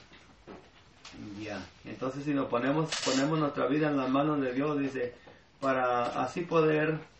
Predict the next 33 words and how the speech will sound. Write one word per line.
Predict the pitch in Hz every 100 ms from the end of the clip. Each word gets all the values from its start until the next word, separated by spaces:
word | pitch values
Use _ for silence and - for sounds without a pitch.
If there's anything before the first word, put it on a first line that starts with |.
| - -
ser | - 147
instrumentos | 147 - 117 120 135 135
más | 123 120
útiles | 127 127 117 107
en | 104
la | 98
obra | 107 113 117
del | 101 95
Señor, | - 98 101 92
¿verdad? | 92 131 - -
Entonces, | - 127 - - - 120
necesitamos | 113 104 107 - - 143 156 156 143
de | 123
ponernos | 107 113 131 143 120
en |
las | 104
manos | 110 120 131 110
de | 101
Dios, | 120 156 - - - - - -
porque, | - 117 - 117 110 104 104 98 - -
pues, | 123 - - - - -
Él | 165 170
quiere | 175 160
capacitarnos | 139 - 127 127 135 131 113
a | 107
todos, | - 113 104 -
quiere | 131 135
prepararnos, | - 117 120 117 135 139 131 -
quiere | 135 127
ayudarnos, | 120 110 123 143 139 - -
nos | 110
quiere | - 127 127
bendecir, | 117 101 92 143 160